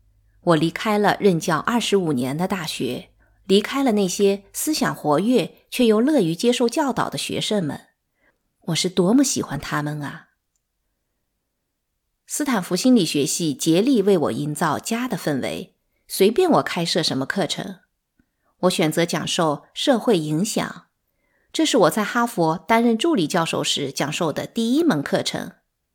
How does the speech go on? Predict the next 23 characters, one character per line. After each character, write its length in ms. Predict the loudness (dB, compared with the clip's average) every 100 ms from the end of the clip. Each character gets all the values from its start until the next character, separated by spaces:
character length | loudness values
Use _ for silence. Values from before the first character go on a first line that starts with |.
| _ _ -2
那 180 | 0 2
时 440 | 0 0 -4 -6 _ -8
我 60 |
还 160 | -6 -4
是 160 | -4
个 80 | -2
菜 260 | -4 -2 -2
鸟， 440 | -2 -4 -8 -12 _ -6
紧 200 | -4 -2
张 200 | 0 -2
得 80 |
不 160 | -2 -4
行。 480 | -4 -6 -6 -10 _ _ _ _ _ _ _ _ _ _ _ _ _ _ -6
该 160 | -4
课 200 | 0 0
程 260 | 0 0 -2
吸 200 | -2 0
引 120 | 0
了 80 | -2
许 220 | -2 -2
多 160 | 0 0
学 240 | 0 -2
生， 300 | -2 -6 -8